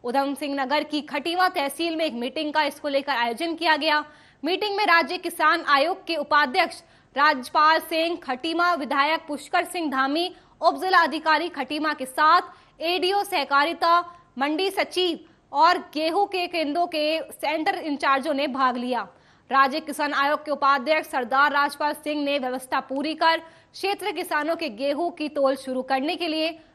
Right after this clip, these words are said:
निर्देशित किया है। वहीं स्थानीय विधायक पुष्कर सिंह धामी ने कहा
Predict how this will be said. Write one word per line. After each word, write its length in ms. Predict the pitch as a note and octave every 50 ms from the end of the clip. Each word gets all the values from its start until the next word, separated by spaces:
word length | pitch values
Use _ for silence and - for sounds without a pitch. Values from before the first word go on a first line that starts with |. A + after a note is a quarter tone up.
| _ -
निर्देशित 480 | A3+ A#3 G3+ C#4 C#4 C4+ - F#4+ - -
किया 220 | - D#4 D#4 C#4
है। 160 | C4+ C4 A#3+
वहीं 420 | - - - _ _ _ - A3 A#3
स्थानीय 420 | - - D#4 C4+ C4+ C#4+ D4 D4+
विधायक 440 | D4 C4+ C#4 C#4+ C#4+ C#4+ D4 D4 -
पुष्कर 420 | - C#4+ C#4 - _ - D#4 D#4 D4+
सिंह 580 | C4 - - - D4+ C#4+ D4 D4+ D4+ D4 D4 - _ _
धामी 380 | A#3 A3 B3 A#3+ B3+ C4 C#4+ D4+
ने 100 | C#4+ C#4+
कहा 340 | C#4+ C#4 C4+ C4 D4+ E4+